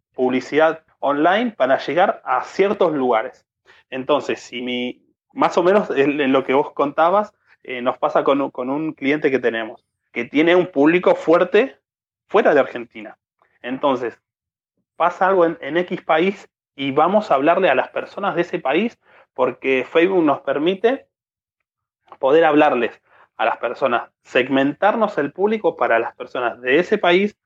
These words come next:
que tengan tal edad y que sean de tal sexo. Entonces, apuntamos bien todos los, todas la, las armas a llevarle el mensaje a esas personas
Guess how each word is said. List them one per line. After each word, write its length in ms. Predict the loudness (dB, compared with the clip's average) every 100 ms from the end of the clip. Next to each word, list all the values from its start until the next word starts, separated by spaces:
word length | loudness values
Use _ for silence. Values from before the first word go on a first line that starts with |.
| _ -10
que 120 | -8
tengan 400 | -4 -2 0 0
tal 200 | 2 4
edad 440 | 4 4 2 0 -6
y 100 | -14
que 120 | -10
sean 180 | -8 -6
de 100 | -4
tal 180 | -4
sexo. 400 | -4 -6 -10 _ _ _ _ _ -16
Entonces, 460 | -4 -2 -2 -6 _ _ -20 _ -10
apuntamos 760 | -10 -4 -6 -2 0 2 0
bien 360 | 0 0 0 -2 _
todos 280 | -2 2 4
los, 180 | 2 0
todas 240 | 0 2
la, 260 | 4 2 2
las 380 | 2 0 0 -2
armas 400 | 0 2 -2 -2
a 220 | -6 -6 _ _ _ _ -2
llevarle 260 | 2 2 2
el 60 |
mensaje 640 | 0 -4 -2 -2 0 -4 -4 _ -4
a 100 | -4
esas 200 | -2 -2
personas 640 | 0 0 0 2 2 -2